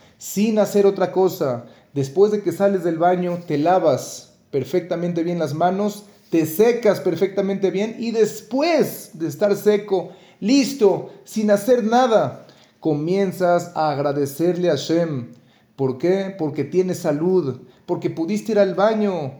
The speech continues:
Sí, es un milagro, aunque no lo crean, es un milagro que pudimos ir al baño y todo estuvo bien. Créanme que es un milagro impresionante, pero lo vemos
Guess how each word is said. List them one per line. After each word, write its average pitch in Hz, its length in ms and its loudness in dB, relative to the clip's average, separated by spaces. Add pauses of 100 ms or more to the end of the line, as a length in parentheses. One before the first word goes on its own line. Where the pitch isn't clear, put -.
Sí, 277 320 -2
es - 160 0
un 294 140 -2
milagro, 254 480 2
aunque 214 200 0
no 226 120 2
lo 220 160 2
crean, 214 240 -2
es 208 140 -6
un 220 140 -4
milagro 208 920 4 (1000)
que 165 100 -2
pudimos 190 480 -2
ir 196 80 0
al 185 120 2
baño 190 260 2
y 170 60 -4
todo 185 260 2
estuvo 175 320 -2
bien. 156 420 -2
Créanme 202 460 2
que 208 80 -4
es 202 140 0
un 208 80 0
milagro 175 460 2
impresionante, 160 760 -4
pero 156 120 -6
lo 170 140 0
vemos 226 520 -2